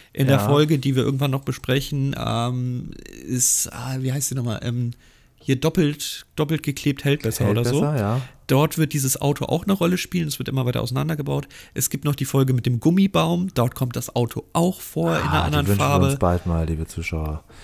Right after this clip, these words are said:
Speaker 1: Es, ja.
Speaker 2: Und wir haben einen kleinen Filmfehler, Peter hat nämlich, äh, gar kein Nummernschild.
Speaker 1: Ja. Da,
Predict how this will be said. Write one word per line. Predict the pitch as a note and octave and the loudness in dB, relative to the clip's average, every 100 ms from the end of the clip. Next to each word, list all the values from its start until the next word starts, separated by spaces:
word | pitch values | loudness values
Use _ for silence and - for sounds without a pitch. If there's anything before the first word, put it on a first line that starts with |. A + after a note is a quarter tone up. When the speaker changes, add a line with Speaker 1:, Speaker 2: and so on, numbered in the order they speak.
| - | -6
Speaker 1:
Es, | C3+ - - - - - - | -4 -4 -6 -6 -8 -10 -12
ja. | - C3 | -4 2
Speaker 2:
Und | D3 E3 | 4 6
wir | D3+ | 6
haben | D3 | 4
einen | C#3 | 2
kleinen | B2+ B2 | 0 0
Filmfehler, | D#3 F3 - G2 G2 A#2 | 0 0 2 2 2 0
Peter | B2+ B2 | 0 0
hat | A#2 A#2 | 0 0
nämlich, | A#2 A#2 A#2 - - | 0 2 0 -4 -4
äh, | G#2 | -2
gar | G#2 | -2
kein | G#2 A2 | -2 0
Nummernschild. | A2+ A#2+ E2+ - D2+ - _ _ _ _ _ - | 2 2 0 -2 -6 -8 _ _ _ _ _ -8
Speaker 1:
Ja. | B2 A2+ - _ - - | -2 -2 -2 _ -20 -8
Da, | A2+ | -4